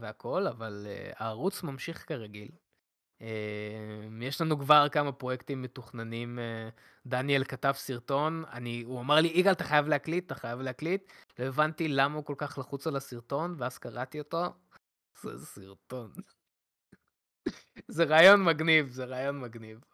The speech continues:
אבל, אה, כן. אז, אה, יש את זה,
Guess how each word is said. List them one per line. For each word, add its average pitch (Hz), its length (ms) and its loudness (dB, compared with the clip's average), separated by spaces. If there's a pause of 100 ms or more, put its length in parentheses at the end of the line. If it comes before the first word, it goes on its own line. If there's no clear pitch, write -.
אבל, 107 300 -8
אה, 107 320 -4
כן. 110 220 -6 (400)
אז, 113 320 -6
אה, - 20 -4
יש 131 340 -2
את 117 100 -6
זה, 143 160 0